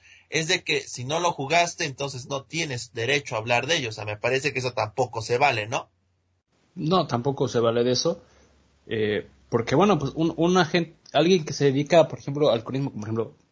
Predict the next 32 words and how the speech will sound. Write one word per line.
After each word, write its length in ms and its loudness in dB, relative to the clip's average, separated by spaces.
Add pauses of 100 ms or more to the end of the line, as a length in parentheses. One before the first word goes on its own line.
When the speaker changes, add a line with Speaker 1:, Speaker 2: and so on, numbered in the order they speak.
(240)
Speaker 2:
en 100 -10
este 160 -4
caso 280 0
tú, 340 2 (560)
tú 120 4
eres 140 8
alguien 300 2
que 360 -2 (440)
sí 240 -4
llegaste 280 4
a 40 0
jugar 200 0
fútbol 340 0
alguna 260 0
vez 240 0
en 80 -8
tu 120 -6
vida, 340 4
pero 420 2 (160)
te 80 -6
has 80 -4
dedicado 400 2
al, 160 0
al 200 -4
periodismo 460 0
deportivo 500 0
y 40 4
pues 160 -6
tienes 260 2
el 100 -2
conocimiento 800 2
por 260 2